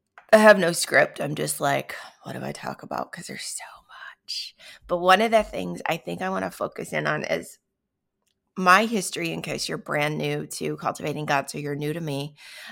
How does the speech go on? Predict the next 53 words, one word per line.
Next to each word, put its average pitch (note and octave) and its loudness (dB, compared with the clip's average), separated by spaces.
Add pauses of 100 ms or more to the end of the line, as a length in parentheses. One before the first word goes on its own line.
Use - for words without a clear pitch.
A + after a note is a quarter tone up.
and C#3 4
you D3+ 2
don't D3 6
really E3 2
know C#3+ 2
me. C#3+ -4
And C#3+ -2
then D3+ -2
I E3 -4
wanna B3 -6
talk - -8
about F#3+ 0 (460)
a - -6
topic - -2
that F#3 0
I F#3+ 4
used F3+ -2
to - -8
travel F#3+ 0
around F3+ 2
and F3 -4
talk - 0 (480)
on G3 -2
stages D#3 -4
of F#3 -6
five E3 0
hundred G3 -6
people - -6
at F3+ 2
a F3+ -4
time. - -4 (420)
And G3 0
it's G3 -6
a G#3 -4
very G#3 2
impactful G#3+ -4
topic, - -2
but F#3 -4
I F3+ 0
also F#3 -2
know F3+ -2
that E3+ -4
it's - -12
very, F3 -4
very E3+ -8
much E3 -8
gonna D#3 -10
help D#3 -8
people. - -8
So G#3 -4
we'll F#3+ 0
talk G3 -4
about G3 2